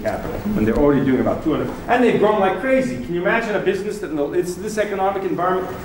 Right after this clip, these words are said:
has grown thirty percent a year organically, by the way, with no geographical expansion?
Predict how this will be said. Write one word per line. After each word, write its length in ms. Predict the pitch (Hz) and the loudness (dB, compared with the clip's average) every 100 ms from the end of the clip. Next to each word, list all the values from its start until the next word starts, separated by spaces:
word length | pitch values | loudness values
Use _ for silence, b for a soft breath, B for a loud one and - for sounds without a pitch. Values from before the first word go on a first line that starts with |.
| - | 0
has 120 | 165 | 2
grown 200 | 180 180 | 4 4
thirty 280 | 175 190 190 | 4 4 2
percent 340 | - 196 175 | 0 0 0
a 40 | 165 | 0
year 140 | 180 | 0
organically, 640 | 185 180 208 240 254 262 254 | 2 2 4 2 -2 -4 -2
by 180 | 208 202 | 0 0
the 80 | 196 | 0
way, 160 | 208 | 0
with 180 | 208 214 | 0 0
no 240 | 220 233 | 0 0
geographical 440 | 233 220 214 208 196 - - - 208 | -2 -2 -2 -2 -8 -10 -10 -4 0
expansion? 680 | 202 - 185 170 - - | 2 2 2 2 -2 -8